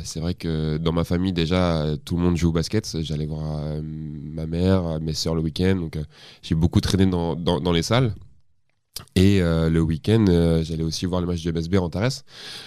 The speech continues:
Donc, j'ai grandi avec, euh, les joueurs emblématiques, Shanta Rogers, euh, Chris King, Sandro Ilicevic. Voilà, j'ai,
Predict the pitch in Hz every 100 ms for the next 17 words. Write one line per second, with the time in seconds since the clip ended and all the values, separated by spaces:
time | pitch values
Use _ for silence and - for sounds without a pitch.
0 | - - 87 78 82 80 85 104 90 85
1 | 98 90 80 80 78 78 80 80 82 80
2 | 80 80 76 98 104 - 78 85 76 80
3 | 78 73 92 101 101 82 78 - 78 -
4 | 92 98 92 82 80 78 - 80 95 -
5 | 82 85 76